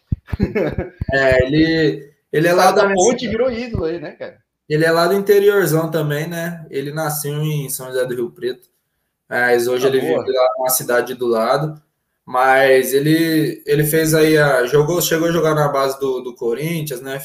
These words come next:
Speaker 2: Jogou com meu irmão no, no Ameriquinha, numa taça. Depois o Corinthians levou os dois, né?
Speaker 1: Ô, mundo
Speaker 2: E aí
Speaker 1: pequeno, assim,
Speaker 2: depois
Speaker 1: nesse nível.
Speaker 2: É, aí ele rodou bastante, né? Mas aí acabou fazendo sucesso mesmo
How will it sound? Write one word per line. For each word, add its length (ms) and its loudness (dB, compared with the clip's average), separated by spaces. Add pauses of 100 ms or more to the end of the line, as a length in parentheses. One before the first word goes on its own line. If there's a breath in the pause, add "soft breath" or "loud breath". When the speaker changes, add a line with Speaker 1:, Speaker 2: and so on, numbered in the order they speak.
Speaker 2:
Jogou 360 2
com 80 -6
meu 120 4
irmão 360 0
no, 400 -6
no 120 -12
Ameriquinha, 680 0
numa 240 -2
taça. 580 0 (320)
Depois 380 4
o 80 4
Corinthians 480 4
levou 380 2
os 120 2
dois, 320 2
né? 300 -8 (280)
Speaker 1:
Ô, 140 -8
mundo 200 -8
Speaker 2:
E 60 0
aí 160 4
Speaker 1:
pequeno, 180 6
assim, 180 0
Speaker 2:
depois 180 6
Speaker 1:
nesse 200 -6
nível. 320 -10 (520)
Speaker 2:
É, 560 0
aí 200 0
ele 160 0
rodou 360 4
bastante, 720 -2
né? 320 -8
Mas 280 -6
aí 180 2
acabou 440 0
fazendo 360 0
sucesso 600 -2
mesmo 420 -2